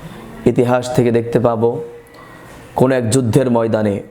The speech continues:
মুসলিমদের তো অনেক যুদ্ধের ময়দানে সামিল হতে হয়েছে, জিহাদের ময়দানে সামিল হতে হয়েছে। আমাদের প্রিয় নবী হযরত মুহাম্মদ সাল্লাল্লাহু আলাইহি সাল্লাম প্রায় সাতাশটি যুদ্ধের সেনাপতি হয়েছেন। সাহাবীরা অনেক যুদ্ধ করেছেন, জিহাদ করেছেন ইসলামের বিজয়ের জন্য।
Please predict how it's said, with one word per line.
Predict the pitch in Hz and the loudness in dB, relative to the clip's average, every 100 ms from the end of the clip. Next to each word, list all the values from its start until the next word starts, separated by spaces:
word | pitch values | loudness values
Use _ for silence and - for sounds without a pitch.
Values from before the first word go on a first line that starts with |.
| 123 | -4
মুসলিমদের | 120 - 139 131 123 - | -2 0 0 2 0 0
তো | 123 | 0
অনেক | 117 127 123 | 0 0 -2
যুদ্ধের | 110 123 113 123 | -2 -2 -2 -2
ময়দানে | 117 113 113 | 0 0 -2
সামিল | 110 107 120 120 | -4 -2 0 0
হতে | 113 104 | -2 -4
হয়েছে, | 101 95 87 92 | -2 -4 -2 -4
জিহাদের | 120 123 123 123 | 0 0 0 0
ময়দানে | 117 117 113 | 0 0 -2
সামিল | - 104 120 123 | -4 -2 -2 -2
হতে | 104 98 | -2 -4
হয়েছে। | 98 95 - 76 - - - - | -2 -4 -4 -6 -8 -18 -20 -4
আমাদের | 110 117 113 | -2 0 0
প্রিয় | 107 120 113 | 0 0 0
নবী | 107 113 117 - - - - - | 0 -2 -4 -14 -20 -20 -18 -2
হযরত | 117 117 120 113 | 0 2 0 0
মুহাম্মদ | 110 123 117 113 | -2 0 2 0
সাল্লাল্লাহু | - 120 113 117 | 0 0 2 0
আলাইহি | 110 | -2
সাল্লাম | 120 113 107 | -2 -2 -2
প্রায় | 113 | -2
সাতাশটি | 107 - 123 123 113 - | -4 -4 -2 -2 -4 -4
যুদ্ধের | 110 120 113 | -2 0 0
সেনাপতি | 107 113 117 117 110 | -2 -2 -2 -2 -4
হয়েছেন। | 107 101 92 107 95 - - - - - - - - - - - - | -2 -2 -2 -4 -6 -10 -18 -20 -20 -20 -20 -20 -20 -10 -8 -8 -6
সাহাবীরা | - 131 120 120 117 117 - - - - - - - - - - - - - - | -2 0 2 2 0 -2 -8 -12 -18 -20 -20 -20 -20 -20 -20 -20 -20 -20 -14 -2
অনেক | 120 139 127 | 0 0 2
যুদ্ধ | 127 113 131 | 0 2 2
করেছেন, | 113 113 - 107 95 98 | 2 0 0 0 0 0
জিহাদ | 117 120 - | 0 0 -2
করেছেন | - 110 110 | 0 0 0
ইসলামের | 110 - 110 104 | -2 -2 -2 0
বিজয়ের | 98 104 117 110 | 0 0 0 0
জন্য। | 95 92 80 | -2 -4 -4